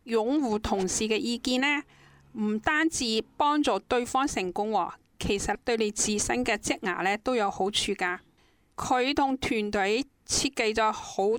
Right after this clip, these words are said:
多職場嘅情景，好似一場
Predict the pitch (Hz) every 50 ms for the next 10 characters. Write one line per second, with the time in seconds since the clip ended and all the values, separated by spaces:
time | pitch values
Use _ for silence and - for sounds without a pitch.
0 | - _ 262 254 254 254 247 247 - - 359 330 - - 226 190 180 180 185 196
1 | - - 202 185 170 175 - 175 175 185 208 - - _ _ _ _ _ _ _
2 | _ _ _ _ _ - 240 269 - - - 294 262 254 262 - - - - 214
3 | 196 190 185 185 190 185 190 202 202